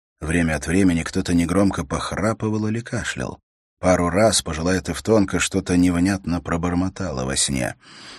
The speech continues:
Огонь погас, лишь отливали красноватым светом раскалённые угли.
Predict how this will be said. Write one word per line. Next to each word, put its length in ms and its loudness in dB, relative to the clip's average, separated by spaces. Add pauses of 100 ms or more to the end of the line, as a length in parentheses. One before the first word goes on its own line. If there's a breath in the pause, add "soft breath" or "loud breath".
(100)
Огонь 440 4
погас, 760 0
лишь 260 4
отливали 500 4
красноватым 800 2
светом 580 2
раскалённые 840 2
угли. 520 -4